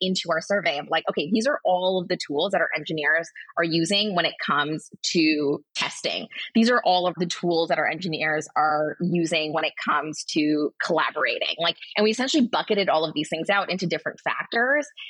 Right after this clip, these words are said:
And it was so helpful because it gave us an understanding of,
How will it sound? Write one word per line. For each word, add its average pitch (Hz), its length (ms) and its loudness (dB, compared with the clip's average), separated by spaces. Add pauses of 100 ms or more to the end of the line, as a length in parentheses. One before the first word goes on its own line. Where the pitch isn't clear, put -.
(160)
And 214 80 2
it 233 60 4
was 226 180 0
so 262 480 2 (140)
helpful 170 640 2
because 202 320 0
it 190 180 2 (380)
gave 202 220 2
us 285 160 0
an 277 80 -2
understanding 185 580 0
of, 170 80 0